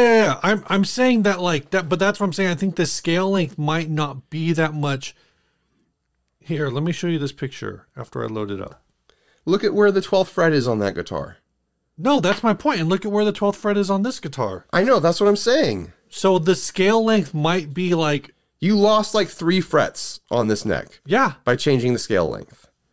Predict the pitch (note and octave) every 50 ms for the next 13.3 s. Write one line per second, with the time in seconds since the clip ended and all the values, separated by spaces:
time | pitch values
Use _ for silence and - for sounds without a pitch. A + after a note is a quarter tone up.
0 | _ _ C#3+ D3 D#3+ E3 E3 E3+ E3+ F#3 E3 F3+ G3 A3+ B3 A3 - - D3+ D3
1 | D3 D#3 F3+ G#3 A#3 A3+ G#3 F#3 D3+ C3 - C#3+ D3 D3+ D#3 D#3 C#3 - - D#3+
2 | D3+ D3 C#3 C3+ C3 D3+ D3+ D#3 C#3+ C3 A#2+ B2+ - - _ - C#3 D3+ D#3+ D#3
3 | C#3 C#3 C3+ C3 B2 A2 G2 A#2+ A#2+ B2+ C#3+ C#3 - A#2+ A#2 A2 A2 G#2+ - A#2
4 | A2 G#2+ G#2 A#2 A#2 A2+ A2 A#2+ B2 C3+ C#3 C#3 - D3+ D3 D3 C#3 - D3 B2+
5 | B2+ A#2+ B2+ C3+ C3 - - - C3 A#2 A#2+ A2+ A2+ A2 A2+ A2+ - _ _ _
6 | _ _ _ _ _ _ _ _ _ _ _ _ _ _ _ _ _ _ _ _
7 | _ - - - E3 E3 D#3+ D#3 C3+ C3 C3+ C#3+ C#3+ D3 D3 D#3 F3+ G3+ G#3+ G3
8 | E3+ D#3+ D#3 C#3+ D#3+ D3+ - - - - F3+ F#3 F#3+ G3 G3 F3 D3+ D#3 D#3+ E3
9 | - - - E3+ D#3+ D#3+ D#3+ D#3 D#3 D3 - C3+ C#3 C#3 C3+ B2 - - - D#3
10 | D3 C#3 - - - D3 C#3 C3 - C#3+ C3 C3 B2+ - - C#3+ B2+ B2+ B2+ B2
11 | A#2+ - C3 B2 - - - - - - - D3+ E3 E3+ F3 D#3+ D#3 D#3+ D#3+ D#3
12 | B2+ B2+ C#3+ D3+ D#3+ G3 G3+ F#3+ - - - F#3+ - - - - - B2+ G#2 F#2+
13 | - - - - -